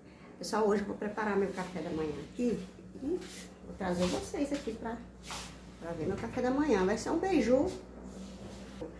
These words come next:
Hoje eu vou tomar um café um pouquinho tarde, pessoal. Acordei tarde, ontem eu fiquei assistindo filme.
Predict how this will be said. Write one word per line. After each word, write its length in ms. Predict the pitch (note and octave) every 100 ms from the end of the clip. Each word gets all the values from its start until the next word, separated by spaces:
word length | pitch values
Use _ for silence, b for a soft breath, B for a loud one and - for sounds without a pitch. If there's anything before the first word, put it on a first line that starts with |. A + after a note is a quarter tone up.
| B B -
Hoje 100 | A3+
eu 40 |
vou 100 | C4
tomar 180 | C4 B3+
um 60 | B3+
café 180 | B3+ B3+
um 100 | A3+
pouquinho 300 | A3 C#4+ D4
tarde, 420 | F#3+ F3+ F3 -
pessoal. 300 | D3+ - - -
Acordei 420 | - F#3 F#3+ A3
tarde, 560 | G#3+ - F3 G#3 G#3 G3+
ontem 220 | F#3 G3+
eu 40 | -
fiquei 200 | A#3 A3+
assistindo 420 | - - G3 F3+
filme. 420 | - C4+ A3+